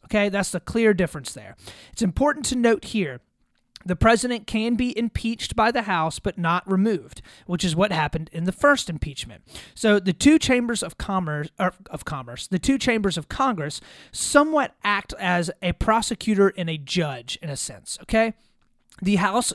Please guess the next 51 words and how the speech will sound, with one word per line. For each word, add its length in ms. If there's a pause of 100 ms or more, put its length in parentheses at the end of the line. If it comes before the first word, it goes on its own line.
drafts 640
the 160
articles 460
of 100
impeachment, 560 (560)
and 140
they're 160
the 100
prosecutor. 680
They 100
bring 380
forth 320
the 140
arguments 600 (220)
and 120
they 80
display 580
it. 140 (280)
Uh, 260 (320)
they 140
take, 320
all 140
take 200
a 20
vote 240
on 160
it, 80
whether 220
or 60
not 160
they 80
think 240
those 180
arguments 540
are 120
correct 480
and 160
whether 200
or 20
not 160
the 60
per-, 260
the 300 (160)
person 340
or 100
the 100
president 440
needs 240
to 60
be 320
impeached. 640